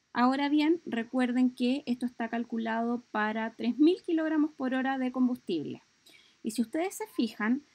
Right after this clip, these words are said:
todos lo-, los datos que yo fui calculando, los fui enlazando y inmediatamente con este numerito que es tres mil. Si se fijan, eh, la masa de carbono que se ingresa está en función de ese tres mil.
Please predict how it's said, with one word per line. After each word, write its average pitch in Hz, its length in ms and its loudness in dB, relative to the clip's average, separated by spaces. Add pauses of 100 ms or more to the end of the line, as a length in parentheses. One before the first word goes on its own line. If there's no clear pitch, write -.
(220)
todos 330 240 0
lo-, 339 260 0
los 233 180 2
datos 277 280 -2
que 302 140 -2
yo 302 100 0
fui 302 160 -4
calculando, 254 840 -2 (280)
los 240 280 0 (160)
fui 302 460 2 (240)
enlazando 233 1200 0
y 233 180 -2 (440)
inmediatamente 311 960 2
con 254 160 4
este 285 240 -2
numerito 277 480 0
que 269 80 -6
es 262 80 -10
tres 254 160 0
mil. 175 300 -2 (360)
Si 220 120 -8
se 226 160 -2
fijan, 294 460 -2 (460)
eh, 202 320 -4
la 202 200 -2
masa 294 420 0
de 320 120 -2
carbono 277 520 2
que 330 80 -4
se 320 140 -2
ingresa 349 720 0
está 226 260 -6
en 254 100 2
función 269 380 -4
de 254 80 -2
ese 254 140 -6
tres 254 180 -2
mil. 170 320 -2